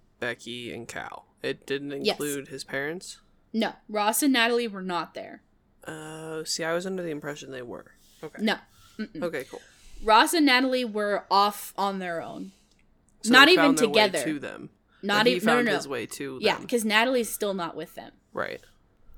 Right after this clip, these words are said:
Speaker 2: So Ross somehow found his way to them and is repeating the same thing that the previous Ross said.
Speaker 1: That seems suspicious.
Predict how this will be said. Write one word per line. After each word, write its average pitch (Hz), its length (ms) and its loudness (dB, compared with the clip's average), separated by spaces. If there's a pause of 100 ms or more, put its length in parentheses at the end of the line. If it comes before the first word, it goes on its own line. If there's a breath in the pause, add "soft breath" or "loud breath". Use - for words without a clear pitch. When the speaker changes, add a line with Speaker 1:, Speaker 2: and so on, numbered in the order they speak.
(180)
Speaker 2:
So 202 540 0 (420 soft breath)
Ross 226 320 6
somehow 233 500 4
found 208 440 0
his 196 260 -4
way 185 280 -4
to 285 300 0
them 190 340 -6 (340 loud breath)
and 208 140 2
is 208 160 -2
repeating 247 500 -4
the 208 80 -6
same 202 340 0
thing 185 480 -8 (280 soft breath)
that 196 160 -2
the 185 80 -4
previous 196 840 -8
Ross 175 540 -4 (180)
said. 139 500 -4 (380)
Speaker 1:
That 180 140 -8
seems 165 240 -8
suspicious. - 720 -14